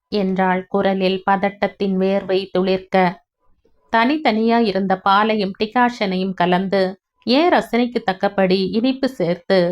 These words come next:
தயாரிச்சிருக்க. இந்த கலப்பும் இனிப்பும் உங்களுக்கு பிடிச்சிருக்கான்னு கேட்டேன்." இயல்பான குரலில் தானே பேசிக் கொண்டிருந்தான். இப்போது மட்டும் இந்த குரல் இத்தனை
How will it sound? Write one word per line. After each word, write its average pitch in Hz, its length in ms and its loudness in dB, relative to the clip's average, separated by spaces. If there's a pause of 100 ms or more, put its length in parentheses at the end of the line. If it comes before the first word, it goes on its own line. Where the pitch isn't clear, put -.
(140)
தயாரிச்சிருக்க. 226 720 0 (580)
இந்த 208 280 2
கலப்பும் 202 520 0
இனிப்பும் 190 540 -2 (140)
உங்களுக்கு 196 420 0
பிடிச்சிருக்கான்னு 226 800 -2
கேட்டேன்." 185 500 -2 (560)
இயல்பான 196 640 0
குரலில் 185 560 0
தானே 214 420 0
பேசிக் 202 440 -4
கொண்டிருந்தான். 185 680 0 (340)
இப்போது 226 500 0
மட்டும் 196 640 -4
இந்த 202 320 -2
குரல் 190 400 0 (120)
இத்தனை 220 480 -2